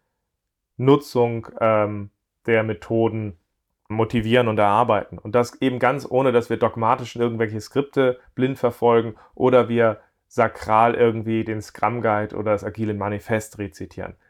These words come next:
Ganz einfach, indem das für unsere Umgebung Sinn macht.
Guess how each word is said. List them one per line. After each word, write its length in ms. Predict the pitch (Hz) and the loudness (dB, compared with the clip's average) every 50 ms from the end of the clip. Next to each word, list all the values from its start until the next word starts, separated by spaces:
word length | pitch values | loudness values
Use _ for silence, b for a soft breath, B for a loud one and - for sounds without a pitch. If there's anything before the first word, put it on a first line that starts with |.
| _ _ - | _ _ -4
Ganz 280 | - 110 127 139 - | -2 -2 -2 -2 -2
einfach, 360 | 127 123 127 135 - 135 120 | 0 0 0 0 -2 -4 -4
indem 320 | 110 104 104 104 117 117 113 | -4 -4 -4 -4 -4 -2 -2
das 160 | 107 104 - | -2 -4 -4
für 160 | - - 95 | -6 -8 -6
unsere 380 | - 113 117 120 104 107 110 110 | -4 -4 -4 -4 -2 -2 0 0
Umgebung 520 | 107 107 104 104 104 92 98 101 104 98 - _ _ _ _ | 0 -2 -4 -6 -6 -4 -4 -6 -8 -8 -14 _ _ _ _
Sinn 320 | _ - - 120 120 117 110 | _ -4 -2 -2 -2 0 -2
macht. 360 | 101 90 - - - - | -2 -4 -4 -10 -20 -20